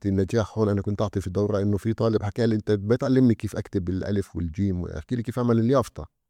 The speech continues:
بده يطلع منها فلوس يعني. فهذا يعني، هذا شيء تمامًا مختلف. أنا ب-، بشوف إنه سر الانطلاق دائمًا وأبدًا إنه حبك للإشي اللي بتعمله. إذا تميزت فيه، فأنت عمليًا برزت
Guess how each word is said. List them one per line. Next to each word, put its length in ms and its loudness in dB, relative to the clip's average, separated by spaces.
بده 220 -4
يطلع 280 0
منها 240 2
فلوس 400 0
يعني. 240 -6
فهذا 1120 2
يعني، 280 0
هذا 180 2
شيء 220 0
تمامًا 380 2
مختلف. 500 -4
أنا 240 2
ب-، 340 0
بشوف 420 -2
إنه 260 0
سر 300 0
الانطلاق 600 0
دائمًا 400 2
وأبدًا 460 -4
إنه 200 2
حبك 360 -4
للإشي 220 -2
اللي 120 0
بتعمله. 440 -2
إذا 140 2
تميزت 520 2
فيه، 280 2
فأنت 420 -2
عمليًا 640 2
برزت 340 -2